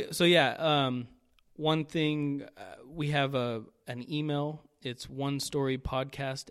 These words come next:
at gmail. That's one spelt out O N E story podcast at gmail dot com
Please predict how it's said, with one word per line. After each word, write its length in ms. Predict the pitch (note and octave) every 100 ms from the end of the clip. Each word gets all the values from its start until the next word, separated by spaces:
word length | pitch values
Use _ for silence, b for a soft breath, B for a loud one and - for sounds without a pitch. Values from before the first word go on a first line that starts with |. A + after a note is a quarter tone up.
| -
at 260 | A#2+ A#2+
gmail. 500 | C3 C3 B2+ B2+ C3+
That's 300 | B2 A2+ -
one 360 | C3+ B2+ B2+ B2
spelt 360 | - B2+ A#2+ B2+
out 260 | B2 A#2 -
O 320 | B2+ B2+ A#2 - -
N 340 | B2 A#2+ A2+ -
E 360 | B2+ C3 C3 C3
story 540 | - - B2+ B2 B2 A#2+
podcast 640 | - B2+ B2+ - C3 C3+ - B B B B B
at 180 | A#2+ A#2
gmail 360 | C3 C3 B2+ B2
dot 180 | A#2 G#2+
com 380 | C3 B2+ C3